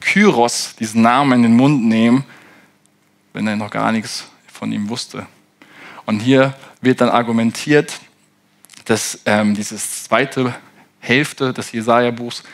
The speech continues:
doch von jemand anderem geschrieben worden ist, um Prophetie oder dieser übernatürliche Moment der Prophetie einfach zu erklären.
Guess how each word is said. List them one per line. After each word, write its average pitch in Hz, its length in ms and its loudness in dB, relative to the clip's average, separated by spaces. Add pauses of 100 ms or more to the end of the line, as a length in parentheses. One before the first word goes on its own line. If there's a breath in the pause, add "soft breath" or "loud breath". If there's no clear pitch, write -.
(240 loud breath)
doch 113 140 -2
von 107 220 -6
jemand 104 240 0
anderem 107 260 -2
geschrieben 98 520 -10
worden 101 300 -6
ist, 104 360 -12 (640 loud breath)
um 110 360 -2 (480)
Prophetie 151 840 -8 (960)
oder 101 140 -6
dieser 98 260 -8
übernatürliche 123 720 -2
Moment 113 240 0
der 117 80 -2
Prophetie 117 640 -8 (300 loud breath)
einfach 110 300 -4
zu - 180 -12
erklären. 104 760 -2